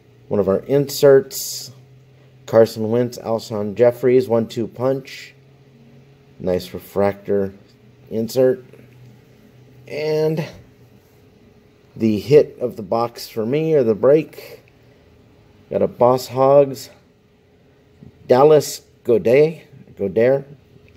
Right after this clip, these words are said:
I'm not sure if I'm pronouncing that right. Autograph, rookie card. Oh, is this rookie? No,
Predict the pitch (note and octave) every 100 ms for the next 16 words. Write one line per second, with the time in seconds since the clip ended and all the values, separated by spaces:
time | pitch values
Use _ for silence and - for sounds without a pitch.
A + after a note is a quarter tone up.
0 | _ _ - - F2+ E2 - E2 E2+ D#2+
1 | E2+ E2+ F2+ F2+ F#2 D2+ G2+ B2+ - -
2 | - - - - - G#3 A#2 A#2 B2+ B2+
3 | - - - - _ - - A#2+ C#3 B2+
4 | C3+ B2+ F#2+ F#2 F#2+ C3 C3 B2+ - -
5 | - - -